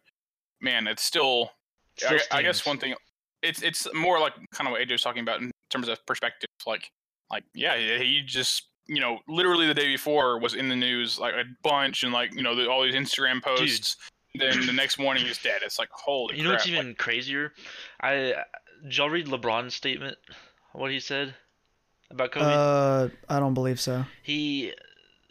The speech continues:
Speaker 2: he was just saying stuff about how he's sad and all, but he apparently, LeBron, like, called him that morning, the, like,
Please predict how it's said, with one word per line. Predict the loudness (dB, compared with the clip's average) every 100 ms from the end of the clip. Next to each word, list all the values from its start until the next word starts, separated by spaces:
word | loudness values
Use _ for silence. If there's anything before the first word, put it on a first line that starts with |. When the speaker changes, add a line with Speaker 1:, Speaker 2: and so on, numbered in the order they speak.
| _ -16
Speaker 2:
he | -6 -2
was | -2 0
just | 0 -2 -6 -12 -4
saying | -2 0 -2 -6 -10 -10 -10
stuff | -4 -4
about | -2 -2
how |
he's | -2 -2
sad | -2 -2 -2
and | -6
all, | -4 -4 -6 -12 -20 -6
but | -2 -2 -4 -12
he | -8 -4 -4 -2
apparently, | -4 -2 -2 -2 -2 -4 -6 -8 -12 -20 -20 -10
LeBron, | -8 -2 2 2 0
like, | -2 -2 -4 -6
called | 2 2 2
him | -2 -6 -12 -6
that | -2 -2 -2
morning, | -2 0 -2 -4 -12
the, | -2 0 0 -2
like, | -4 -4